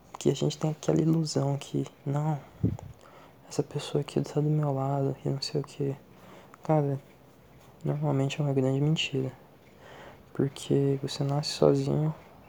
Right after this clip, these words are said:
e você morre sozinho. Então acaba que a maior parte do tempo você também tá sozinho.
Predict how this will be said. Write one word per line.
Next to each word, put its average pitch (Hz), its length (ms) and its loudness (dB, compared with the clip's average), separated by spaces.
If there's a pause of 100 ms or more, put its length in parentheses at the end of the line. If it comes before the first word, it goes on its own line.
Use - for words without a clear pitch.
(480)
e 135 80 -2
você - 160 -6
morre 139 380 0
sozinho. 131 560 -4 (1200)
Então 160 460 0
acaba 160 480 2
que 156 640 4 (1300)
a - 80 -6
maior 165 220 6
parte 170 320 4
do 147 80 2
tempo 165 320 2
você 147 220 0
também 160 340 2
tá 160 160 0
sozinho. 127 500 -4